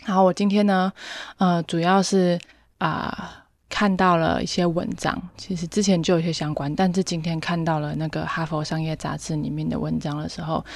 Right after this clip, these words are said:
觉得，对，就是因为有这样子的关系，所以能够有一些 new idea 出来。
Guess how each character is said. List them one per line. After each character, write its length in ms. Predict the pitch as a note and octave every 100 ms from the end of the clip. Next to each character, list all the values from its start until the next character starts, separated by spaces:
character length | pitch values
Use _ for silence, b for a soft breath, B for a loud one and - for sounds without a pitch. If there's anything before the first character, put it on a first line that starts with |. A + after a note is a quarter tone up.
| B B -
觉 140 | E3+
得， 280 | E3+ E3 D#3+ - - _ - - _ _ _
对， 280 | - G3 E3 - _
就 160 | - B3+
是 180 | B3+ -
因 180 | G#3+ G#3+
为 180 | G#3+ G3
有 220 | D#3+ E3 - _
这 80 | G#3+
样 160 | F3+ D#3+
子 120 | -
的 100 | D3
关 260 | - D#3 C#3+
系， 200 | - -
所 260 | - E3+
以 260 | E3 D#3 D3+ -
能 240 | D#3+ D#3 D#3
够 200 | E3 D#3+
有 160 | D3+
一 60 | D3+
些 240 | - D#3+ D3+
new 100 | D#3+
idea 440 | D3 C#3+ - D3+ -
出 200 | - -
来。 180 | -